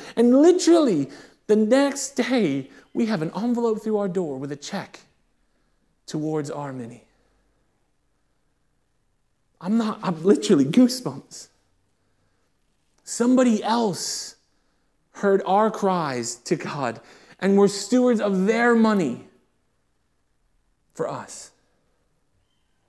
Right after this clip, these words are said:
I share that because of two things. One, the priority of Christ first is essential in our giving.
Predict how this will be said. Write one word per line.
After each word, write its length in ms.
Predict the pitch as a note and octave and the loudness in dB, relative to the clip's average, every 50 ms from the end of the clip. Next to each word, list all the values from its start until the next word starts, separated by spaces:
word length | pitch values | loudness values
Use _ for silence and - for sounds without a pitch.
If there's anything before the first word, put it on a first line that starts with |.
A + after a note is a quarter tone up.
| _ _ _ _ _ _ _ _ _ _ _ _ _ _ _ _ _ _ _ _ _ _ _ _ _ _ _ _ _ _ _ _ _ _ _ _ _ | _ _ _ _ _ _ _ _ _ _ _ _ _ _ _ _ _ _ _ _ _ _ _ _ _ _ _ _ _ _ _ _ _ _ _ _ _
I 100 | - F3 | -16 -14
share 380 | E3 - - - F#3+ G3+ A3+ A#3 | -10 -10 -8 -6 -4 -4 -4 -4
that 380 | G3 F3+ E3+ C3+ A2+ A#2 B2 - _ _ _ _ _ _ _ _ _ _ _ _ _ _ _ _ _ _ | -4 -4 -6 -6 -8 -12 -18 -20 _ _ _ _ _ _ _ _ _ _ _ _ _ _ _ _ _ _
because 680 | - E3 E3 - - - A3 G#3 F3+ G3 D#3+ - - - _ _ _ _ _ _ - | -10 -10 -10 -8 -6 -4 -4 -2 -2 -4 -4 -6 -10 -16 _ _ _ _ _ _ -6
of 140 | F#3 F3+ - | -6 -4 -2
two 200 | - - B3+ B3 | 2 2 2 2
things. 360 | B3 - D#3 C#3 C#3+ B2 C3+ | 2 0 -4 -4 -6 -6 -6
One, 560 | C3 D3 G3 G#3+ G#3+ G#3+ E3+ C#3+ C3 A#2+ A#2 - _ _ _ _ _ _ _ - | -6 -6 -4 -4 -4 -4 -4 -6 -8 -10 -12 -16 _ _ _ _ _ _ _ -10
the 60 | F3 | -10
priority 600 | E3 - - D#3+ D#3+ E3 F3+ G3 G3+ G3+ G#3+ G3+ | -8 -8 -10 -10 -8 -8 -8 -8 -6 -6 -4 -4
of 280 | F#3 D3+ B2 - _ _ | -4 -4 -6 -10 _ _
Christ 760 | - - - - G#3 G#3+ A3 B3 A#3 G3+ E3+ - - - - | -14 -10 -4 -2 -2 -2 0 -2 -4 -4 -4 -6 -10 -12 -16
first 640 | - - - - A#3 B3+ B3 G#3 D#3 - - - - | -20 -12 -6 -2 -2 0 0 -2 -4 -6 -8 -4 -2
is 140 | F#3+ G3+ F3+ | 0 0 2
essential 640 | F#3+ - - - - A3 B3+ C4+ - - G#3+ F#3 | 0 0 -2 0 0 2 2 2 0 -2 -2 -2
in 100 | F#3+ G3 | -2 -4
our 100 | G#3 G3+ | -6 -6
giving. 540 | F3 E3+ A#3+ B3+ B3 C#4+ B3+ F3+ C3 C3+ - | -6 -6 -6 -4 -4 -4 -6 -6 -8 -10 -14